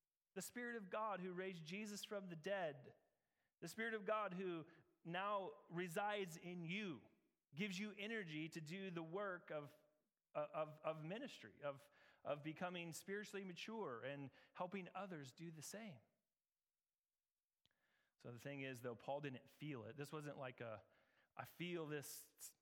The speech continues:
power in me and therefore I get to work." Paul said,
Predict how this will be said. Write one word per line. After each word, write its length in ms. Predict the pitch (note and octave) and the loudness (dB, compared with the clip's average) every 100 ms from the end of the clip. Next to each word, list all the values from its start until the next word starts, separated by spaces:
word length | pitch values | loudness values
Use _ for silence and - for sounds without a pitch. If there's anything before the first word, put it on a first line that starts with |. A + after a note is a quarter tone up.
| _ _ - | _ _ -6
power 360 | - D#3 D3 C#3+ | -2 0 2 2
in 200 | D#3+ D#3+ | 0 0
me 140 | D#3 | 0
and 120 | D3 C#3 | 0 2
therefore 300 | D3 C#3+ C3 | 0 2 0
I 60 | |
get 200 | C3 B2 | 0 -2
to 80 | - | -4
work." 360 | B2+ B2+ - - - _ _ _ _ _ _ _ _ _ _ _ _ _ _ - | -4 -4 -6 -18 -20 _ _ _ _ _ _ _ _ _ _ _ _ _ _ -4
Paul 180 | D#3 D#3+ | -2 -2
said, 300 | - D#3 | -2 -2